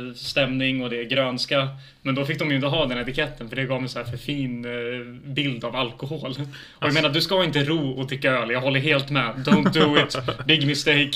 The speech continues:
Speaker 1: Jag har aldrig gjort det, jag kommer aldrig göra det.
Speaker 2: Det, om man
Speaker 1: Vilken
Speaker 2: är
Speaker 1: var bäst av de här då? De här fem?
Speaker 2: Ja, eh, jag tänkte precis ställa frågan till dig. Eh, jag skulle säga att min favorit är Irlbacher. Den tyckte jag var jättehärlig.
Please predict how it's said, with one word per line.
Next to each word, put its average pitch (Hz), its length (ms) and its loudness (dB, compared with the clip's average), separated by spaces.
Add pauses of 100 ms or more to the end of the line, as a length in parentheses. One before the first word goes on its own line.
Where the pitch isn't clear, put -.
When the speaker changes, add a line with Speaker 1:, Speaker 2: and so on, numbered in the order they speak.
(340)
Speaker 1:
Jag 143 100 4
har 139 40 8
aldrig 139 200 4
gjort 160 180 -2
det, 143 60 -2
jag 131 160 0
kommer 147 260 -4
aldrig 143 220 0
göra 139 140 2
det. 135 220 -6
Speaker 2:
Det, 117 200 6
om 113 80 2
man 113 120 -2
Speaker 1:
Vilken 196 180 4
Speaker 2:
är 180 60 4
Speaker 1:
var 175 140 6
bäst 175 160 4
av 131 60 2
de 120 80 -2
här 117 100 2
då? 120 60 -8 (320)
De 135 100 0
här 143 120 4
fem? 117 360 -2 (420)
Speaker 2:
Ja, 147 440 8
eh, 147 800 6
jag 127 100 2
tänkte 156 200 -2
precis 131 280 2
ställa 123 220 0
frågan 123 300 -6
till 143 100 -8
dig. 156 240 6 (100)
Eh, 151 520 8 (380)
jag 226 440 6
skulle 185 220 6
säga 143 260 8
att - 80 2
min 180 220 8
favorit 139 400 8
är 120 520 2
Irlbacher. 135 800 6
Den 165 180 4
tyckte 151 220 -2
jag 117 60 0
var 120 60 -2
jättehärlig. 135 540 -2